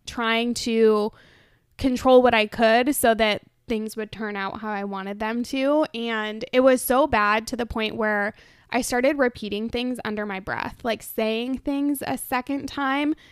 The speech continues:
because I thought that if I didn't, that shit would just spiral out of control.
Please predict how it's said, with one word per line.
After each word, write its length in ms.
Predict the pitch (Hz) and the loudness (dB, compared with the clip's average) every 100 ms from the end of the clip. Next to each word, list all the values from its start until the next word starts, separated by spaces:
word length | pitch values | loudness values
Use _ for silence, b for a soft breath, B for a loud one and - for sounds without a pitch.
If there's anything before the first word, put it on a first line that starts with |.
| b | b
because 240 | - 247 240 | -4 -2 0
I 140 | 226 | 0
thought 280 | 226 208 - | 0 0 0
that 100 | 226 | -2
if 120 | 226 | -2
I 100 | 214 | -2
didn't, 540 | 202 214 196 220 285 - - | -2 -4 -2 -2 -4 -6 -6
that 300 | 220 - - | -4 -4 -10
shit 300 | - - 208 | -6 -2 -2
would 120 | 202 | -2
just 400 | 202 202 - - - | -8 -10 -10 -16 -20
spiral 420 | 262 - 208 208 202 | -14 -6 -4 -2 -2
out 160 | 202 | -2
of 120 | 214 | -4
control. 640 | - 226 226 214 214 262 | -8 -6 -4 0 2 0